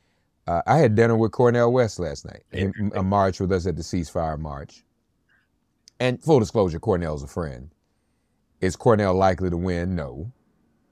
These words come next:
Speaker 1: But it was just interesting talking to him. And I'll be honest with you, he made me feel good in terms of an escape. It's almost an escapism.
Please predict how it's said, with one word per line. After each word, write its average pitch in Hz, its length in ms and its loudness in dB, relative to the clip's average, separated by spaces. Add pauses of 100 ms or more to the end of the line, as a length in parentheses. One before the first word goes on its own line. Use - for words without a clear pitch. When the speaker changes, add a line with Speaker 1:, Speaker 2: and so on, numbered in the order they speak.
(520)
Speaker 1:
But 135 160 4
it - 20 6
was 202 100 2
just 160 140 0
interesting 135 680 2 (300)
talking 147 520 0
to 85 80 -4
him. 78 360 -6
And 117 100 2
I'll 202 100 6
be 190 140 4
honest 185 320 4
with 92 220 0
you, 82 240 -4
he 190 240 2
made 175 320 6
me 147 240 2
feel 95 840 0 (1040)
good 98 520 4 (800)
in 110 180 0
terms 107 480 2
of 95 480 0 (340)
an 104 120 2
escape. 101 480 0
It's 98 120 -4
almost 127 360 2
an 95 100 -2
escapism. 82 680 -4